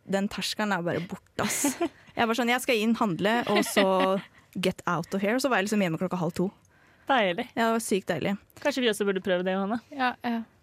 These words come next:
Speaker 3: Jeg tror det. Jeg trenger litt billig mat.
Speaker 1: Ja, det anbefaler jeg å gjøre. I dag så skal vi snakke om, eh,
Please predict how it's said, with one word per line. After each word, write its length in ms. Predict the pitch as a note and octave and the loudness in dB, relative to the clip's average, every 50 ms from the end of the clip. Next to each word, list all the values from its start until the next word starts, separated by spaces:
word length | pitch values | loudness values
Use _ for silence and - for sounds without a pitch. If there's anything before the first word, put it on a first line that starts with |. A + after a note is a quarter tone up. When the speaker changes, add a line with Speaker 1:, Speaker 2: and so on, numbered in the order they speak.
| _ - | _ -6
Speaker 3:
Jeg 80 | C4+ C4+ | -4 -2
tror 160 | C#4+ D4 D4+ | 0 0 2
det. 60 | C4+ A#3+ - _ _ _ _ _ - B3+ | 0 0 -2 _ _ _ _ _ -14 -6
Jeg 80 | - | -4
trenger 180 | B3+ A#3+ A#3 B3 | -2 0 0 0
litt 80 | A#3 | 0
billig 160 | A#3+ B3 A3 G#3+ | 0 2 2 2
mat. 300 | G#3 A#3+ - - - A#3 | 0 0 -2 -4 -2 0
Speaker 1:
Ja, 60 | A#3 C4 | 0 2
det 480 | C4+ C4 - C4+ G#3+ - A3 A3 G#3+ | 0 -2 -2 -4 -8 -4 0 2 2
anbefaler 460 | G3 F3+ D3 D#3 F3+ - F3+ E3 E3+ E3 | 2 2 2 0 0 0 0 0 0 0
jeg 60 | D3 | 0
å 40 | B2 E2 | -2 -2
gjøre. 160 | - F3+ F3 - _ _ - - - - - - - - | -4 -6 -8 -10 _ _ -20 -20 -20 -20 -20 -10 -4 -2
I 60 | A#3+ A#3+ | 0 2
dag 80 | B3 C4+ C4+ | 2 0 0
så 80 | C4+ B3+ | -4 -4
skal 160 | - C4 A#3+ | -2 -2 -2
vi 80 | B3+ - | -2 -2
snakke 460 | - C4 A#3+ - _ - - F#3+ F#3 | -2 -2 -4 -4 _ -8 -4 -2 -2
om, 80 | F#3+ G3 G3 G3 G3 | -2 0 -2 -2 -2
eh, 80 | G3 | -2